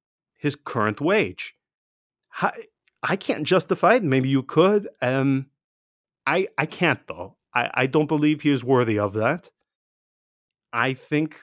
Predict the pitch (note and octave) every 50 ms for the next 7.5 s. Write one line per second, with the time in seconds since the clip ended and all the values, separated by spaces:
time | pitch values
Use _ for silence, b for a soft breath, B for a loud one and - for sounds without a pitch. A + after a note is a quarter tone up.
0 | - - B2+ A#2+ A#2+ A2+ A2 A2 C3+ A#2+ - C#3 A#2 - - - C3+ A#2 - _
1 | _ _ _ - - - - - - _ _ _ - - - _ - G2+ - C3
2 | G2+ - A2+ G#2 - _ _ _ _ _ _ _ _ _ _ _ _ _ - -
3 | C#3+ B2 G#2+ - A#2+ G2+ G2 G2 G2 G2+ G2 F#2+ F#2+ G#2 C3+ D3+ B2+ - - b
4 | b b b b b b b b b b b _ A#2+ A2+ C#3+ - D3+ D3+ F3 F3+
5 | E3+ D#3 D3+ D3+ D3+ D3+ C#3 B2+ A#2+ - C3+ A2 - C3 A#2+ G2+ B2+ C#3 C#3 C#3+
6 | C#3+ - - - - b b b b b b b _ - B2 C3 C3 B2 A#2 -
7 | - - A#2 A2+ A#2+ C3 C3+ C#3+ C#3 C#3